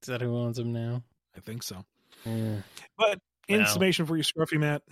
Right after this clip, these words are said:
Speaker 2: uh, find ways to keep things as simple as possible. Uh, and your biggest hurdles are going to be waiting for the paperwork to process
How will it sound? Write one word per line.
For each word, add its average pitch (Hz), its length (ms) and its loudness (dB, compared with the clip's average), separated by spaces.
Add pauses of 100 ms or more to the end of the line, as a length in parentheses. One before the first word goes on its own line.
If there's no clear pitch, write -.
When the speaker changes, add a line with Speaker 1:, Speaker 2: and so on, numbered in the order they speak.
(300)
Speaker 2:
uh, 123 380 -6
find 185 600 2
ways 170 540 0
to 147 160 -4
keep 160 220 -4
things 156 240 0
as 123 100 -4
simple 151 300 -4
as 175 80 -6
possible. 135 480 -4 (360)
Uh, 113 400 -14
and 120 200 -10
your 123 140 -6
biggest 139 380 0
hurdles 170 300 0
are 147 180 -2
going 147 360 0
to 143 240 -2
be 131 400 2
waiting 131 280 0
for 147 380 2
the 131 60 -4
paperwork 147 420 0
to - 80 -16
process 170 480 0